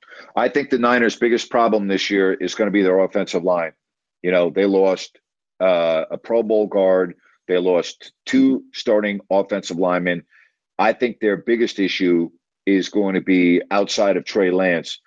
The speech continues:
their offensive line. I think not enough people are talking about that. Not enough people are talking about the Niners' offensive line. And it was good last year, and now it has taken a step back.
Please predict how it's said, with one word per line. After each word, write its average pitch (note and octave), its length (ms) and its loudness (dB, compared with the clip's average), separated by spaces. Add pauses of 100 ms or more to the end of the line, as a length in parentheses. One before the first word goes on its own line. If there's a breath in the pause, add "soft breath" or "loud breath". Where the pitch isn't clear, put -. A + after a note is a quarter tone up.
(140)
their F#2 140 0
offensive F#2 500 -2
line. E2+ 340 -2 (280)
I F#2+ 140 0
think G2 200 0
not G#2 220 0
enough G#2+ 240 -2
people F#2 420 -2 (300)
are F2 120 0
talking F#2 380 -2
about D#2 300 0
that. C#2+ 220 -2 (100)
Not G#2 280 -2
enough A2+ 260 -2
people F#2+ 260 -2
are E2 80 -2
talking F2+ 360 -4
about D2+ 360 -2 (260 loud breath)
the F#2 120 -2
Niners' F2 340 -2
offensive F2 500 -2
line. E2 520 -2
And E2+ 380 -2 (140)
it G2 120 0
was E2 180 -4
good A2+ 320 -2
last G2+ 380 0
year, F#2+ 320 2 (320 soft breath)
and E2+ 120 -4
now G2 460 0 (640)
it G2 120 2
has F2+ 140 -4
taken F#2 260 -4
a F2 40 -6
step - 320 -2
back. E2 320 -2